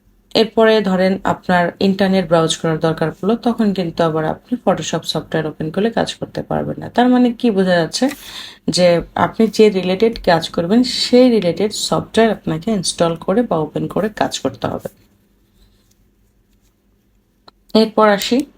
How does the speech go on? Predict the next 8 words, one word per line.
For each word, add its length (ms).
আমাদের 500
আরেকটা 440
গুরুত্বপূর্ণ 720
যে 140
পার্ট, 320
সেটা 320
হচ্ছে 300
কম্পিউটারের 720